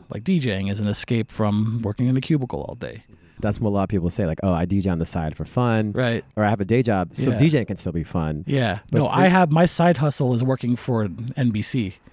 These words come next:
Speaker 1: My main job is D J ing.
Speaker 2: <laughs> That's such a mind fuck. 'Cause mo-, yeah, most people say the opposite. Like,
Speaker 1: Yeah.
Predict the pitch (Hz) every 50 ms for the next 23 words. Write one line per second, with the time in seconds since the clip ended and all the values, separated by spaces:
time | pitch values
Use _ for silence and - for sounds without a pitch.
0 | _ _ _ _ _ _ _ _ _ _ - - _ _ - 139 165 185 185 175
1 | 180 175 170 160 139 175 175 165 156 147 127 127 165 175 156 143 135 117 107 101
2 | 104 - - - - - 147 131 - 170 156 - 160 151 151 151 175 220 - -
3 | 117 101 98 - - 151 131 165 185 - 151 175 208 202 151 165 185 202 233 247
4 | 185 262 220 208 196 220 233 285 190 - 143 110 92 - 117 123 123 127 151 156
5 | 139 120